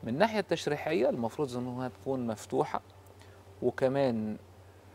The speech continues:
في المكان المقابل للمبيض، ما تبقاش هي في حتة والمبيض في حتة، ده تشريحيًا.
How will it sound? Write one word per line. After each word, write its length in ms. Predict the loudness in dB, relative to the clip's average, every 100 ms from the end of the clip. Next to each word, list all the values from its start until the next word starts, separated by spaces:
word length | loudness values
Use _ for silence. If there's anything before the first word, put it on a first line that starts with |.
| -20 -20
في 380 | -10 -2 0 0 -2
المكان 540 | -2 -4 4 4 4
المقابل 600 | 0 -2 4 8 8 8
للمبيض، 540 | 0 0 2 2 4 0 -2 -20 -14
ما 60 | -12
تبقاش 540 | -4 -2 2 0 0 0
هي 220 | 2 2
في 80 | -2
حتة 380 | -6 -2 2 2
والمبيض 500 | 0 -2 -2 -2 -4
في 160 | -8
حتة، 340 | -8 -8 -4 -8 -8 -20 -20 -20 -20 -20 -12 -2
ده 200 | 0 0 -8 -20 2
تشريحيًا. 800 | 2 4 0 0 0 0 2 0